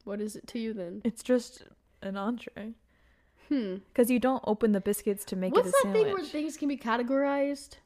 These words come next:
Speaker 1: Sandwich, soup, or salad?
Speaker 2: Oh.
Speaker 1: Do you remember?
Speaker 2: No.
Speaker 1: All right, shout out Trey. Shout out
Speaker 2: Sorry.
Speaker 1: Michaela.
Speaker 2: Yeah.
Speaker 1: Text me
Speaker 2: <laughs> Yeah.
Speaker 1: when you listen to
Speaker 2: Text
Speaker 1: this.
Speaker 2: me.
Speaker 1: <laughs>
Speaker 2: Um, <clears throat> mm,
Speaker 1: Okay, moving
Speaker 2: that
Speaker 1: on.
Speaker 2: was
Speaker 1: My next era is hockey era.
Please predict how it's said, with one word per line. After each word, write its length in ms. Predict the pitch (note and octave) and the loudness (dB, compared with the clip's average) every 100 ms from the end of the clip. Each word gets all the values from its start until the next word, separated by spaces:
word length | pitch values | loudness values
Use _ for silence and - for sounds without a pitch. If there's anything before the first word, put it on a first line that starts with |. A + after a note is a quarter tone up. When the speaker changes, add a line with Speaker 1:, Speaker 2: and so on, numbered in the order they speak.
| _ _ - | _ _ -10
Speaker 1:
Sandwich, 800 | - D4 D#4 D#4 D4 C#4 - - _ _ _ _ _ | -2 0 2 2 0 -2 -10 -14 _ _ _ _ _
soup, 460 | - - C#4+ B3+ - _ - | -14 -4 -2 -2 -6 _ -4
or 100 | A#3+ | -2
salad? 540 | A3 A#3+ G3+ F3 E3+ - _ _ - | 0 0 0 0 -6 -10 _ _ 4
Speaker 2:
Oh. 540 | A#3+ A3+ F3+ D#3 A3+ B3 | 8 8 6 2 -4 2
Speaker 1:
Do 80 | D4 | 4
you 60 | |
remember? 400 | D#4+ D4 G4 G#4 G4+ | 6 6 6 4 0
Speaker 2:
No. 340 | F#3+ E3+ F#3 - _ - | -10 -8 -12 -14 _ -2
Speaker 1:
All 80 | A3 | 2
right, 160 | G3+ G3+ | 4 4
shout 160 | A3 | 4
out 120 | F#3+ | 4
Trey. 260 | G3 C#3 E3+ | 2 -2 -2
Shout 240 | - G3+ G#3 | 0 2 2
out 120 | G3 | 2
Speaker 2:
Sorry. 120 | G3 | 0
Speaker 1:
Michaela. 280 | F3 E3 A3 | 0 -2 -4
Speaker 2:
Yeah. 100 | A3 | 0
Speaker 1:
Text 240 | A#3 G3+ | 2 2
me 260 | G#3+ F3 D#4+ | 0 -2 -2
Speaker 2:
<laughs> 60 | - | 2
Yeah. 180 | C4+ B3 | 4 6
Speaker 1:
when 140 | A#3+ | 8
you 160 | A#3+ A#3+ | 10 8
listen 280 | G#3 G#3+ G3+ | 8 4 4
to 60 | |
Speaker 2:
Text 320 | - D#4 - - | 8 8 8 0
Speaker 1:
this. 220 | F3+ C#4 | -4 2
Speaker 2:
me. 340 | E4 F4 F#4 F4+ - | 4 6 4 0 -10
Speaker 1:
<laughs> 160 | - | -8
Speaker 2:
Um, 640 | - B3 A3 G3 - B3 C4 - | -2 -2 -2 -8 -16 -18 -20 -12
<clears throat> 300 | D4+ E4 C4+ - _ _ - | -6 -4 -4 -6 _ _ -12
mm, 480 | A#3 A#3 A#3 A3+ A3 _ _ _ - - - | -8 -6 -6 -8 -10 _ _ _ -20 -8 0
Speaker 1:
Okay, 340 | C#4+ G3+ G#3 | 4 4 4
moving 180 | A#3 E4 | 2 6
Speaker 2:
that 60 | G4 | 8
Speaker 1:
on. 60 | |
Speaker 2:
was 40 | C4 | 8
Speaker 1:
My 60 | D4+ | 8
next 300 | C4 E4 - | 6 4 4
era 260 | A#3+ B3+ F#3+ | 4 6 4
is 120 | G#3 | 4
hockey 420 | G#3 G3+ F#3+ - | 0 0 -4 -4
era. 340 | - - F#2 | -6 -6 -8